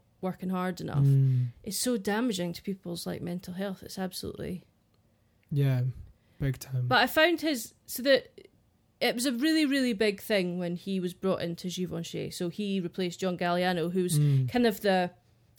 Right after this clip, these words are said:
Speaker 1: there's this really good book that Dana Thomas wrote called Gods and Kings, which is about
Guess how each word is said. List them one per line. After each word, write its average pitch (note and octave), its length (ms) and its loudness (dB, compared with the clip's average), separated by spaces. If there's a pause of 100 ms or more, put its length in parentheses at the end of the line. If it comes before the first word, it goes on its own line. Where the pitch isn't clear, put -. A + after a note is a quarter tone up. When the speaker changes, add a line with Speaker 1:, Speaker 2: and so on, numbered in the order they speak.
Speaker 1:
there's G3+ 140 -2
this G3+ 160 -2
really B3 160 2
good G#3+ 200 -2
book G#3 200 2
that F#3+ 160 -4
Dana G3+ 240 -2
Thomas G#3 400 0
wrote - 160 -4
called F#3 260 -8
Gods F#3+ 280 -4
and F3+ 160 -2
Kings, G3 500 -2
which - 240 -8
is F#3 100 -4
about F3+ 380 0